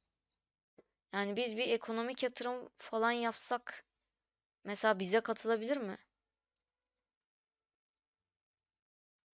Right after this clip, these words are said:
Yani mesela sıralamamızı yükseltsek mesela. Mesela o kaçıncı? İkinci sırada.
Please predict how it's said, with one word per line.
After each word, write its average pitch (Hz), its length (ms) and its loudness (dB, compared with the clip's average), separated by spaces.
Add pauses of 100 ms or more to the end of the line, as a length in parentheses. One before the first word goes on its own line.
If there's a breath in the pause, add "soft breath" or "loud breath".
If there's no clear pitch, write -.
(960)
Yani 196 140 -4
mesela 214 500 2 (500)
sıralamamızı 208 840 4
yükseltsek 220 720 2
mesela. 196 520 -2 (300)
Mesela 226 220 4
o 226 40 0
kaçıncı? 226 480 0
İkinci 208 420 -2
sırada. 196 500 2